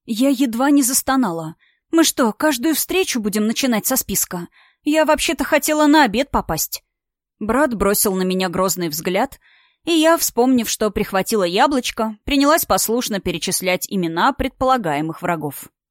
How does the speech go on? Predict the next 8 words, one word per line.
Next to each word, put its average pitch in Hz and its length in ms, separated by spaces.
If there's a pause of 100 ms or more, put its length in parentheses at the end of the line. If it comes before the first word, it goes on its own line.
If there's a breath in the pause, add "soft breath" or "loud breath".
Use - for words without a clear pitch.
(440)
"Оскальд 220 500
Бур, 262 460
Эсма 220 380
Лил, 247 360 (240 soft breath)
Руан 294 340
Торсис, 226 560
Тибр 226 340
Брахсис. 226 680